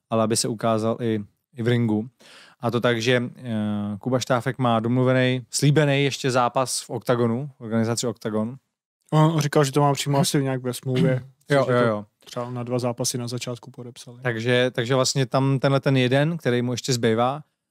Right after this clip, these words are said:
Speaker 1: by mohl využít právě s Johnem Mariánkem. A, hm, myslím si, že by to bylo zajímavý. Já teda vůbec nevím, jak, eh, eh,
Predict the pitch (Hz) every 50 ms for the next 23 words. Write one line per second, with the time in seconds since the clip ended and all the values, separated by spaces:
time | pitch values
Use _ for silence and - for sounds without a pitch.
0 | _ _ _ 113 120 120 123 127 113 117 120 123 120 113 117 127 120 - 123 117
1 | 113 117 117 120 123 120 110 - - 117 117 117 117 117 113 113 113 110 110 110
2 | 104 - 113 107 107 107 - _ _ _ _ - - _ _ _ _ - 110 104
3 | 104 104 104 104 104 104 104 104 104 104 107 104 95 - _ _ _ _ _ _
4 | _ _ _ 107 107 107 104 104 107 107 117 110 - 135 127 - - 135 120 120
5 | 123 123 120 117 120 117 117 117 117 120 120 117 - - - - - - 123 127
6 | 131 160 156 170 160 139 135 127 123 123 117 113 117 127 160 175 - _ _ _
7 | _ _ _ _ _ _ _ _ _ _ _ _ _ _ 120 123 123 123 123 127
8 | 127 123 135 135 135 127 135 135 139 131 - 135 131 131 131 131 131 127 123 -
9 | - 131 123 120 117 117 113 113 117 117 120 110 - _ _ _ _ _ _ 117